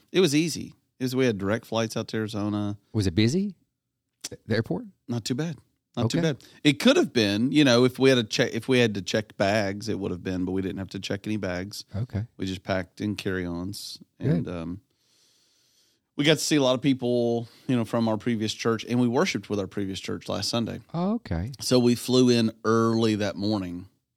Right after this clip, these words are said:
Speaker 1: like, left here at six, got there at eight thirty 'cause the time change, and then Ubered it to the church and got to worship with our old
Speaker 2: And,
Speaker 1: church.
Speaker 2: and they have a permanent pastor?
Speaker 1: Yeah, he was on vacation.
Speaker 2: <laughs>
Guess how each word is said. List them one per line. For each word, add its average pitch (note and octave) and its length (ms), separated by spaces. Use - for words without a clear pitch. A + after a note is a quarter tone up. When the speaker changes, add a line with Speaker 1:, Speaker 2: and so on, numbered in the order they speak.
Speaker 1:
like, G2+ 220
left G#2+ 280
here G#2+ 140
at F#2+ 100
six, - 760
got G2+ 200
there G2 120
at F#2+ 80
eight G2 220
thirty F#2 480
'cause G2 160
the - 100
time G2 260
change, F2 440
and G#2 160
then F#2 280
Ubered G2+ 240
it - 280
to G2 80
the F#2 60
church F#2 420
and E2 220
got F#2+ 140
to G#2 80
worship G2 280
with A#2+ 140
our C3+ 60
old D3+ 220
Speaker 2:
And, A2+ 200
Speaker 1:
church. - 80
Speaker 2:
and F#2+ 320
they A2 300
have A2 200
a F2 140
permanent G#2+ 420
pastor? G2 560
Speaker 1:
Yeah, C#3 180
he C#3 120
was D3+ 100
on C#3+ 120
vacation. G#2+ 920
Speaker 2:
<laughs> - 40